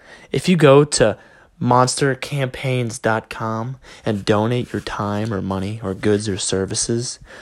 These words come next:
you will not only be helping out the people in these countries, you'll be helping out yourself, you'll be helping out your neighbor, you'll be helping out your country.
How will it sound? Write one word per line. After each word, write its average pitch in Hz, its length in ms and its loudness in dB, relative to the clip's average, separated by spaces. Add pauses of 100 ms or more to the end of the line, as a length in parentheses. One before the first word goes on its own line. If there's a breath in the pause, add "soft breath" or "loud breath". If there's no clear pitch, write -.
(180 loud breath)
you 147 60 0
will 123 80 -2
not 110 160 0
only 110 160 -2
be 107 100 -2
helping 107 400 -4
out 101 260 -6 (760 soft breath)
the 107 80 0
people 113 500 -2
in 104 200 -4
these 110 220 -2
countries, 135 580 -6
you'll 107 80 2
be 131 100 -6
helping 113 360 -2
out 104 160 -8
yourself, - 680 -4 (100)
you'll 113 80 2
be 110 100 -2
helping 107 320 -4
out 98 160 -6
your 98 120 -6
neighbor, 104 580 -4 (460 loud breath)
you'll 123 80 2
be 120 80 -2
helping 117 360 -2
out 110 200 -6
your 101 100 -4
country. - 680 -8